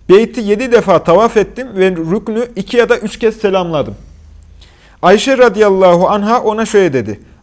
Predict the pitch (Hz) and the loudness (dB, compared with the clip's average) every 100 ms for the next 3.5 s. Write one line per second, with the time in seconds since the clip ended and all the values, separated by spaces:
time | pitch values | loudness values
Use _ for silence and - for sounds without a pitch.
0 | - 185 247 233 240 220 220 214 208 208 | -2 2 2 0 -4 -6 -2 -2 0 -4
1 | 202 185 185 156 123 - - _ _ 156 | -2 0 0 -2 -8 -10 -20 _ _ -6
2 | 165 160 190 208 208 196 190 175 180 190 | -4 -2 -2 -4 -6 -6 -6 -6 0 2
3 | 202 160 123 - | 2 0 -6 -8